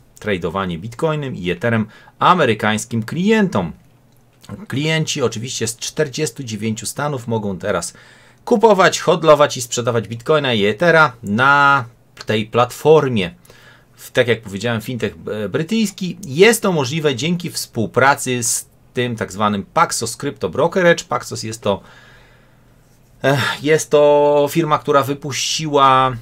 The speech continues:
mm, stablecoina, tego, tego Paxosa, Pax Dollar, czy jak to się nazywa. E, co ciekawe, w Europie jest troszeczkę więcej kryptowalut. E, Revolut wspiera Litecoina, Bitcoin Casha i X R P, ale pobiera dwa i pół procent za każdą try-,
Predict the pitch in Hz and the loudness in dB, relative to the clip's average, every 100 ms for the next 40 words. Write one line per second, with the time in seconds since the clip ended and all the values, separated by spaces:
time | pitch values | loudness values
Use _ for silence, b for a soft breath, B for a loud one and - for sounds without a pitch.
0 | - 120 120 110 - 131 117 120 156 160 | -10 -8 -4 -2 0 0 0 2 2 2
1 | 151 143 - 131 131 - 123 123 - 123 | 0 0 -4 -2 0 0 -2 -4 -2 -4
2 | - 131 117 120 113 113 - _ _ - | -2 -2 0 0 -2 -2 -12 _ _ -4
3 | 110 - 98 127 113 - 110 - 113 101 | -4 -4 0 2 2 0 -8 -8 -10 -8
4 | 95 98 147 156 160 - b b b - | -8 -6 -2 2 0 -2 b b b -2
5 | 120 180 180 170 160 160 139 135 139 143 | 0 0 -4 0 -2 -2 0 2 2 0
6 | 131 120 113 - 107 - 95 127 156 123 | -2 -6 -6 -8 -8 -6 -6 -6 -6 -8
7 | 113 95 - 92 90 101 156 214 - _ | -8 -10 -8 -8 -4 -2 -2 -4 -8 _
8 | _ b b b b - 113 113 113 127 | _ b b b b -14 -8 -4 -2 -2
9 | 160 185 165 - 135 101 113 - 175 165 | 0 -2 -2 0 2 4 2 0 -2 -2
10 | 117 - 123 117 139 - 101 95 - 135 | -4 -8 -8 -6 -6 -2 -4 -4 -6 -4
11 | 135 - 170 170 165 _ - 135 151 160 | -2 2 4 4 2 _ -4 2 4 4
12 | 151 127 117 127 123 123 160 143 120 117 | 0 -2 -2 2 2 0 -2 -2 -4 0
13 | 131 127 110 104 117 117 113 107 98 | 0 0 -4 -4 -4 -4 -6 -6 -8